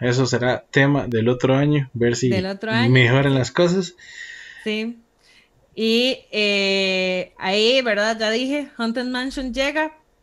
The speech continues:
Speaker 2: vamos a probarlo. Y, no sé, al rato y terminan la lista del dos mil veinte.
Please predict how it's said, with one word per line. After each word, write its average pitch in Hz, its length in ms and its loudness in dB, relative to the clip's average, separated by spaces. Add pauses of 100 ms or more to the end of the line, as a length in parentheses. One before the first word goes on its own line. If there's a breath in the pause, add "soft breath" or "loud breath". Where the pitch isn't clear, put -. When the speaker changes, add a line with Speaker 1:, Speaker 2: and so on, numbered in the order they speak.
(260)
Speaker 2:
vamos 202 320 -2
a 233 80 -10
probarlo. 269 440 -2 (640 soft breath)
Y, 247 460 -4 (800)
no 202 200 -6
sé, 330 100 -6 (340)
al 202 160 -10
rato 208 300 -6
y 247 60 -8
terminan 233 500 -6
la 247 80 -4
lista 269 340 -4
del 285 120 -4
dos 262 120 -8
mil 285 460 -6 (200)
veinte. 508 360 -4